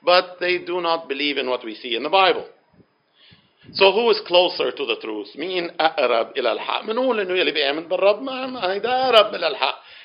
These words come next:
The one who believes in the existence of a God is closer to the truth. Maybe that's so from a certain perspective. Uh,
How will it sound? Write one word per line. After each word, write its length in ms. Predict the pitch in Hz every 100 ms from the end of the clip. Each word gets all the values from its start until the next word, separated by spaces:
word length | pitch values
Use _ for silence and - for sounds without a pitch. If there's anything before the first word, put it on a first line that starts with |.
| -
The 80 | 143
one 220 | 170 202
who 200 | 180 180
believes 540 | 165 156 190 190 165 131
in 160 | 139
the 100 | 147
existence 480 | 139 131 - 147 139
of 100 | 131
a 60 | 120
God 300 | 120 123 156
is 160 | 165
closer 600 | - 190 196 196 180 175
to 160 | 143 143
the 100 | 120 120
truth. 460 | 120 101 - - _ _ - - _ _ - _ _ _ _ _ _ _ _ _ _ _ _ _
Maybe 340 | 156 160 185 185
that's 300 | 165 156 -
so 240 | 156 147 131
from 180 | 117 113
a 60 |
certain 440 | - 139 131 123 113
perspective. 720 | 120 107 - - 127 - - - _ _ - - - _
Uh, 300 | 147 131 127